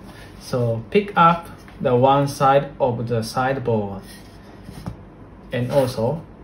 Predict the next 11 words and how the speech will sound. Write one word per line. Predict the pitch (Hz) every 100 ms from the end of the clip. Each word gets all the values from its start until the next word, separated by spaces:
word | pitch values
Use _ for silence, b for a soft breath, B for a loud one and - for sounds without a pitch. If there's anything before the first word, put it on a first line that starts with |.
| -
this | 147 - -
one, | 95 87 - - - -
this | 147 160
board, | - 98 82 - - - - - B B B B - - - - - - - - - - - -
and | 143 135 131
this | 160 170 - - - - -
narrow | 156 160 120
side, | 113 120 117 165 165 - - - -
put | - 165 147
the | 120
glue, | 127 135 117